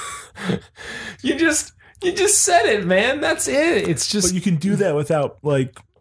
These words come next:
Speaker 2: that, you know?
Speaker 1: I know, but it's a thing. It's a, it's a genre of, of, of,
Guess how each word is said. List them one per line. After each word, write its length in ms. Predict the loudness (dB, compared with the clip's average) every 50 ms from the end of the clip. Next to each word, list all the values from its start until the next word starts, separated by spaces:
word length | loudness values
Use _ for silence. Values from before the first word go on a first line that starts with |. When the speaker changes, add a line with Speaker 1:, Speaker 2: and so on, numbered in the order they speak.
| _ _ _ _ _ _ -10
Speaker 2:
that, 640 | -6 -2 0 2 2 2 2 0 -2 -4 -6 -12 -16 -16 _ _ _ _ -2
you 220 | 0 2 2 4 4
know? 320 | 2 2 2 2 0 0 _ -4
Speaker 1:
I 200 | -4 -2 -2 0
know, 280 | 0 2 2 2 2
but 140 | 2 0 0
it's 120 | 0 -2
a 60 | -2 -2
thing. 400 | 0 2 2 2 2 0 -2 -2
It's 220 | -2 -2 0 0
a, 200 | 0 0 0 0
it's 120 | 0 0
a 100 | 2 0
genre 600 | 0 0 0 0 2 2 2 2 2 2 2 2 2
of, 340 | 2 2 0 0 -2 -4 -2
of, 540 | 0 2 2 2 2 0 -2 -4 -6 -6 -2
of, 260 | 0 2 2 2 2